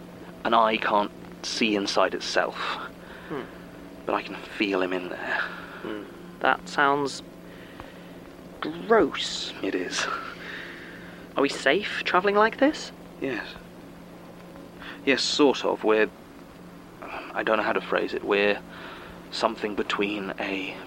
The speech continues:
Speaker 1: pilgrim and a moth. We can walk through these little worlds of terror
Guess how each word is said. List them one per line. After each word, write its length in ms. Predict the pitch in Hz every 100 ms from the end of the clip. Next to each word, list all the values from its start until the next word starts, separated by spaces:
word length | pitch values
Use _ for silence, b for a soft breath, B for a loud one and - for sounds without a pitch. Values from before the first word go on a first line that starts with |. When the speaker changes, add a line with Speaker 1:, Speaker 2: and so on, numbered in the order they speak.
| -
Speaker 1:
pilgrim 520 | - 101 98 98 98 - B B B B
and 320 | - 98 92 92
a 60 |
moth. 220 | 98 - - - - - - - - B B B B - - - -
We 80 | -
can 200 | 95 92
walk 260 | 101 -
through 200 | - 95
these 200 | 95 92
little 240 | 95 95 92
worlds 540 | 92 92 95 90 -
of 140 | - -
terror 400 | 95 92 95